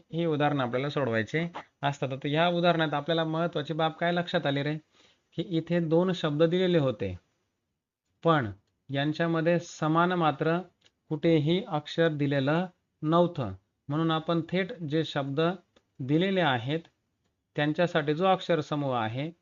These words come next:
तोच त्यामधील प्रत्येक अक्षरासाठी त्या चिन्हांचा समूह आपण काय केला? क्रमवारपणे मांडून घेतला आणि सागवान हा जो शब्द विचारलेला आहे आपल्याला,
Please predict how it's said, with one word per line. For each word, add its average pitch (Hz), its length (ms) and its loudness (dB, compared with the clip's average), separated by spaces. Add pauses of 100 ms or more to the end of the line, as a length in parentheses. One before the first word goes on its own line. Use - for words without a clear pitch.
(360)
तोच 185 340 -2
त्यामधील 170 640 0
प्रत्येक 185 360 -4
अक्षरासाठी 151 840 -2 (520)
त्या 165 100 4 (100)
चिन्हांचा 165 560 0
समूह 151 480 0
आपण 156 320 -2
काय 165 180 2
केला? 170 280 -2 (800)
क्रमवारपणे 151 600 2
मांडून 151 400 2
घेतला 143 360 -2 (360)
आणि 139 200 -4
सागवान 151 560 0
हा 156 200 0
जो 139 160 -2
शब्द 135 280 -4
विचारलेला 123 560 -2
आहे 120 180 -2
आपल्याला, 113 460 -6